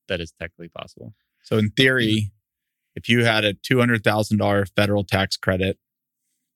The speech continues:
Speaker 2: and I owed two hundred thousand dollars in taxes,
Speaker 1: Yep.
Speaker 2: uh, I could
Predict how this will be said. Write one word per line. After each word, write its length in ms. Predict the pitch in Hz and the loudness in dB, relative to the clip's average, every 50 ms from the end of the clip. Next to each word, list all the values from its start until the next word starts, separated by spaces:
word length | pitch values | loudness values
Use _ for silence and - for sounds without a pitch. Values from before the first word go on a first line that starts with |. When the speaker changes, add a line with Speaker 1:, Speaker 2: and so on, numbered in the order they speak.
| _ _ _ | _ _ _
Speaker 2:
and 180 | - 95 95 95 | -6 -4 -2 0
I 220 | 95 104 113 110 | 2 2 2 2
owed 480 | 104 101 101 101 101 98 98 92 95 90 - - _ _ _ | 2 2 2 2 0 0 -2 -2 -4 -6 -8 -12 _ _ _
two 200 | - 127 117 104 | 0 2 2 2
hundred 280 | 113 110 104 104 98 87 | 2 2 0 0 0 0
thousand 400 | 101 101 101 104 98 101 101 98 | 0 2 2 2 2 0 0 0
dollars 580 | 95 92 95 98 98 95 92 95 92 - - - _ - | 2 2 2 2 0 0 0 -2 -4 -6 -8 -10 _ -2
in 140 | 90 95 92 | -2 -2 0
taxes, 760 | - - 95 95 - - - 90 87 92 92 - - - - _ | 0 0 0 0 0 -4 -6 -6 -4 -4 -4 -6 -10 -12 -4 _
Speaker 1:
Yep. 180 | - 101 95 - _ _ _ _ _ _ _ _ _ _ - | 0 0 0 -2 _ _ _ _ _ _ _ _ _ _ -6
Speaker 2:
uh, 460 | 95 92 92 92 95 95 95 92 - - _ _ _ _ _ _ | -4 -2 0 0 0 0 0 -2 -4 -6 _ _ _ _ _ _
I 160 | - 104 107 | -2 -2 0
could 360 | - - 110 87 82 80 82 | 0 -2 -4 -4 -4 -8 -12